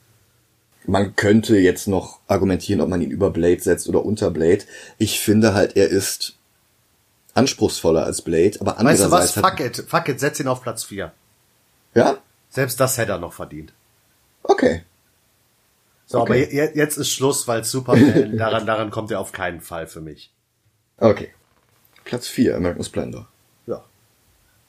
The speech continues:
Speaker 1: Wir haben jetzt mit dieser Episode die offiziell durchnummerierte Episode vierundzwanzig. Wir hatten minus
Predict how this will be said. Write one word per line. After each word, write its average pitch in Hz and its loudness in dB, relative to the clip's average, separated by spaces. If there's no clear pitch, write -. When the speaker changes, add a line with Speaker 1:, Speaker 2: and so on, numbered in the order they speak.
Speaker 1:
Wir 101 2
haben 165 -2
jetzt 110 0
mit 104 0
dieser 120 0
Episode 110 0
die 95 -4
offiziell 117 2
durchnummerierte 110 2
Episode 98 0
vierundzwanzig. - -4
Wir 98 -2
hatten 135 -4
minus 113 2